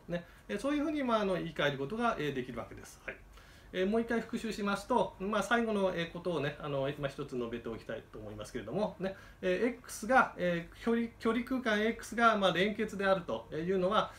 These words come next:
Xをですね、空でない二つの閉集合、ね、FとHでの和集合で表されたとしま-、表したとしましょう。ね。えー、そうすると、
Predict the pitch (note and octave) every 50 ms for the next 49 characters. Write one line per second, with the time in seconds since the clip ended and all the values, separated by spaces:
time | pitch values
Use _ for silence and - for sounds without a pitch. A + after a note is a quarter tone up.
0 | - - - G3 A#3 C4+ C4+ - - - - G#3 F3 D3 C#3+ - E3 F3 F3+ F3+
1 | - B3+ C4 C#4 A#3+ A#3 A3 A3+ A3+ G#3+ G#3 - - - B3+ C4 D4 C4+ A#3+ A3+
2 | - A3 G#3+ G3 - A#3+ A3 F3+ F3 C3+ - - - D#3 E3+ E3+ - - - -
3 | - A#3+ A#3 - - A3 G#3 G#3 A3 G3+ - G#3+ F#3 G#3 G#3+ G3+ - F3+ F#3+ G3
4 | F3 F3+ F#3 F3+ - A#3+ G#3+ A3+ G3+ E3+ D#3 D3+ D#3 D#3+ D#3+ D#3 - D3+ D3+ D3
5 | F3 D#3+ E3+ D3+ - D3+ C#3+ - D3 D3+ D#3+ E3+ D#3+ D#3 - - E3+ D#3 C#3+ -
6 | D3 C3+ C3 - A2+ F#2 - - - - D#3+ E3+ - - - - - - - G3+
7 | F#3+ - C4+ C4+ C#4 C#4+ C4+ C4 E4+ E4 - -